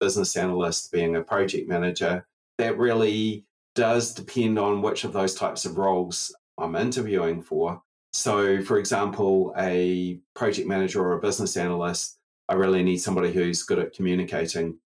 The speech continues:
good at facilitating meetings, and good at speaking.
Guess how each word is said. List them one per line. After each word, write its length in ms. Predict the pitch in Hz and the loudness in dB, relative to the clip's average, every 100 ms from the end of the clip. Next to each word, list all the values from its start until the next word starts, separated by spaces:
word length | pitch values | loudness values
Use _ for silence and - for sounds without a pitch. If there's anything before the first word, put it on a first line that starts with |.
| _ - | _ -4
good 100 | 95 | -2
at 160 | 87 - _ - | -2 -6 _ -6
facilitating 720 | 95 98 95 - - 170 85 | -2 0 0 0 -2 -2 0
meetings, 640 | 87 90 - 82 82 85 - - | 0 0 0 0 0 -2 -6 0
and 400 | 82 80 80 - - _ _ _ | 0 0 -4 -8 -10 _ _ _
good 120 | - - | -2 -2
at 160 | - - _ _ - | -4 -10 _ _ -8
speaking. 640 | - 85 - 90 82 85 | 0 0 0 -2 -2 -4